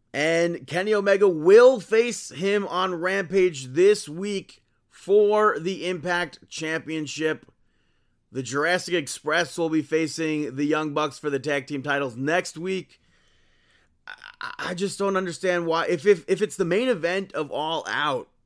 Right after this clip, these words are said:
why would you do Christian versus Kenny Omega on Rampage? Same exact match, just a different championship. That doesn't make sense to me.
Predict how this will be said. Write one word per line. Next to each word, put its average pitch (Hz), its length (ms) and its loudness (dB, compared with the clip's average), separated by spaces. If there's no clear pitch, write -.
why 131 380 -2
would 202 200 0
you 180 80 -8
do 180 160 -4
Christian 170 580 -4
versus 135 400 -4
Kenny 151 260 -6
Omega 131 680 -4
on 131 180 -2
Rampage? 120 800 -8
Same 214 260 -4
exact 233 380 -4
match, 240 500 -8
just 175 200 -4
a 190 40 -2
different 190 300 -2
championship. 175 720 -6
That 151 220 -2
doesn't 175 220 -4
make 170 160 -2
sense 151 320 -6
to - 80 -18
me. 71 220 -18